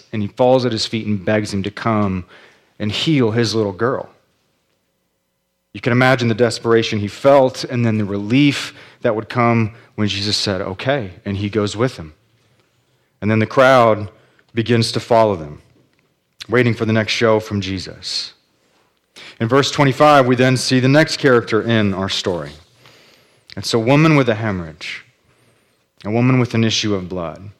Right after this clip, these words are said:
Now, you need to see this woman this morning. The entire passage hinges on whether or not you see this woman. She has bled for twelve long years.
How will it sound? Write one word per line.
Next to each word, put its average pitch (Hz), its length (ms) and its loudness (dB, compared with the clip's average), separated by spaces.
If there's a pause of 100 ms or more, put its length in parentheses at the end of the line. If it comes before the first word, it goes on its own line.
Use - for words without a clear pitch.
(800)
Now, 110 120 0
you 127 180 2
need 202 160 2
to 135 80 2
see 170 260 0
this 127 240 -2
woman 127 300 4
this 98 220 -4
morning. 87 460 -8 (840)
The 123 120 0
entire 175 580 4 (220)
passage 151 680 0 (320)
hinges 123 600 2 (160)
on 117 180 2
whether 143 260 6
or 135 80 6
not 123 360 0
you 127 200 0
see 98 720 -2 (340)
this 110 360 -2
woman. 85 420 -4 (1300)
She 156 200 0
has 143 180 2
bled 135 600 4
for 113 140 -4
twelve 135 880 0
long 117 560 0 (140)
years. 85 600 -10